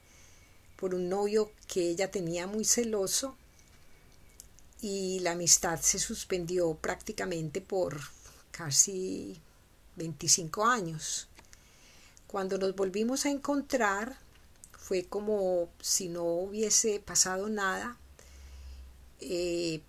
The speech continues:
ella nunca se casó con ese novio, pero como era mi mejor amiga y mi única amiga en ese entonces,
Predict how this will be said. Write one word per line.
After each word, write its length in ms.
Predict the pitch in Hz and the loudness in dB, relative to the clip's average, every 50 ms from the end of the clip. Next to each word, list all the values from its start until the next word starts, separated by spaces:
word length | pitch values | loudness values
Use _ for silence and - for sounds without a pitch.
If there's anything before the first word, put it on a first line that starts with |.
| - - | -6 0
ella 260 | - 202 180 165 180 180 | 2 4 4 4 4 0
nunca 420 | 190 190 196 190 190 190 - 196 | 0 -2 -4 -4 -4 -6 -4 -2
se 120 | - - 190 | -2 -2 -2
casó 280 | - 170 165 - 175 | -2 -4 -2 -2 -2
con 160 | 170 196 196 196 | -2 -2 -2 -2
ese 180 | 180 - 220 | -2 -2 -2
novio, 480 | 202 196 196 185 175 180 202 220 220 208 - - - - - - - - - - - - - - - - - - - - - - - - - - - - - - | -2 -2 -2 -2 -2 -4 -4 -6 -6 -8 -10 -18 -20 -20 -20 -20 -20 -20 -20 -20 -20 -20 -20 -20 -20 -20 -20 -20 -20 -20 -20 -20 -20 -20 -20 -20 -20 -20 -8 0
pero 560 | - 277 277 269 262 247 247 262 285 320 320 - - - - - - - - - - - - - - - - | 4 6 8 8 8 8 6 4 4 2 0 -4 -10 -20 -20 -20 -20 -20 -20 -20 -20 -20 -20 -20 -20 -20 -14
como 280 | - - 202 185 180 190 | -10 -8 -4 -2 0 0
era 160 | 202 214 247 | 2 2 2
mi 120 | 269 269 247 | 2 4 2
mejor 340 | 226 196 160 - 208 196 202 | 2 0 -2 -2 -2 -2 -2
amiga 480 | 220 240 240 233 220 202 202 226 226 | 0 0 2 2 0 0 0 0 0
y 100 | 233 226 | 0 0
mi 260 | 208 196 196 190 190 196 - | 0 -2 -2 -2 -4 -2 -2
única 360 | 208 214 226 226 226 - 233 | 0 2 2 0 0 -2 -2
amiga 260 | 214 208 202 190 214 | -2 -2 -2 -2 -2
en 80 | 214 220 | -2 0
ese 180 | 214 - - | 2 2 2
entonces, 800 | 240 226 226 - 220 208 196 190 180 - 262 277 262 - - - | 0 -2 -4 -4 -2 -2 -2 -2 -2 -2 -2 -2 -2 -2 -4 -4